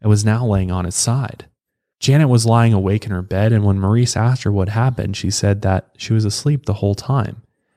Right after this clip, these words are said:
and that she never saw anyone else or the chair move. Maurice was like, "What the hell?" So he decided to wait outside Janet's room to see if the chair would move again. After nearly an hour,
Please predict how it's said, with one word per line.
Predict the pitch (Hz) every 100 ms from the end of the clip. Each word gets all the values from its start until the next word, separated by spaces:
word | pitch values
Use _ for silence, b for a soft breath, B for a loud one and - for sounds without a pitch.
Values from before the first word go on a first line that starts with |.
| _ _ -
and | 107
that | 113 117
she | -
never | 110 113 123
saw | 110 - 127 104 - - -
anyone | 110 110 98
else | 82 117 - - - - _ _ _ _ _
or | - 139 135
the | 90
chair | - 98
move. | 95 120 120 - - _ _ _ -
Maurice | 113 135 -
was | 104
like, | 87 90
"What | 98 131 147 _
the | 90 87
hell?" | 78 104 - 117 127 143
So | 135 -
he | 107
decided | 104 - 139 131
to |
wait | 101 104 110
outside | 101 98 - 101 98
Janet's | 92 92 -
room | 92 87
to |
see | - - 113 95 101 _ _ _ _
if | - 101
the | - 92
chair | - 87
would | 85 87
move | 90 98
again. | 87 110 117 - _ _ _ _ _ _ _ -
After | 107 110
nearly | 110 131 139 117
an | 101
hour, | 107 127 135 95 90